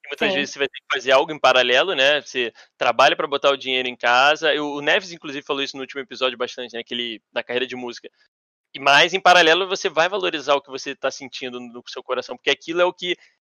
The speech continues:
Speaker 1: te alimenta, é o que te mantém vivo, é o que te mantém,
Speaker 2: Uhum.
Speaker 1: é, a-, andando e, e correndo atrás dos seus sonhos, né?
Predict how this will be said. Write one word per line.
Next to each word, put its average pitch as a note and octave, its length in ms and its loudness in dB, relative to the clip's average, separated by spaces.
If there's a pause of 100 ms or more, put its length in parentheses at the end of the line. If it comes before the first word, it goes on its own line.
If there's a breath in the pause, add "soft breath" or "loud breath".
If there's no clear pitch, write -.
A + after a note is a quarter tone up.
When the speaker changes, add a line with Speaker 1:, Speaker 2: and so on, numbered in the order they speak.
(280)
Speaker 1:
te F3 320 -4
alimenta, D#3+ 540 0
é D3 40 2
o C#3+ 80 0
que D3 140 -12
te - 120 -14
mantém C#3+ 460 -4
vivo, C3 400 -10
é - 20 0
o C3 80 -2
que C3+ 140 -16
te C#3+ 160 -12
mantém, C3+ 600 -4
Speaker 2:
Uhum. F3+ 260 -10
Speaker 1:
é, B2+ 120 0 (480)
a-, C3 400 -6
andando D#3+ 460 0
e, D#3 320 -4
e C#3+ 40 -10
correndo D3+ 340 0
atrás D3 320 2
dos C#3+ 100 -10
seus D3+ 180 -6
sonhos, C3 400 -6
né? B2+ 160 -6